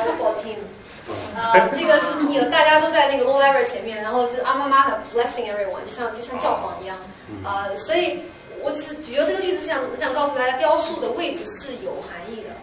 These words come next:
而大卫的，大卫的话又特别，特别重要，因为它有政治含义。这个是这个广场，嗯，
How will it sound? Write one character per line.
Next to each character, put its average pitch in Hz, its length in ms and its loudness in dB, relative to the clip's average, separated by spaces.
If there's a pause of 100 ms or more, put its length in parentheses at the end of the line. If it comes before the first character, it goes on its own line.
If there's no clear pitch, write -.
(440)
而 269 160 0
大 330 260 6
卫 320 100 4
的， 262 120 4 (100)
大 302 220 6
卫 311 100 0
的 - 140 0
话 240 260 -4
又 269 80 -6
特 392 160 -6
别， 427 160 -2
特 - 60 -2
别 427 100 -2
重 - 180 -4
要， 214 60 -6
因 254 120 -4
为 269 60 -2
它 294 60 -4
有 - 80 -2
政 277 240 -4
治 202 80 -12
含 202 100 -12
义。 - 240 -16 (1500)
这 285 160 -6
个 262 80 2
是 - 140 -8
这 277 80 -4
个 240 80 0
广 214 180 -4
场， 208 240 -10 (500)
嗯， 196 400 -6